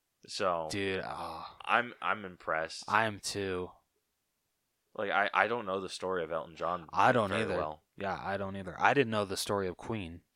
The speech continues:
Speaker 2: so, like,
Speaker 1: I knew,
Speaker 2: honest-
Speaker 1: like, the, the only thing I knew was from the documentary that my
Speaker 2: Oh, okay.
Speaker 1: mom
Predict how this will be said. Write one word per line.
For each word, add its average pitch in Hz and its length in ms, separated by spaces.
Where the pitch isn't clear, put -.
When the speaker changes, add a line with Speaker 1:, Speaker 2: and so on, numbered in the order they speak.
Speaker 2:
so, 85 380
like, 92 360
Speaker 1:
I 110 140
knew, - 0
Speaker 2:
honest- 143 260
Speaker 1:
like, 127 200
the, - 180
the 113 160
only 127 260
thing 110 260
I 101 100
knew 95 180
was 90 140
from 92 220
the 85 60
documentary 78 840
that 85 120
my 104 140
Speaker 2:
Oh, 90 140
okay. 82 100
Speaker 1:
mom 85 140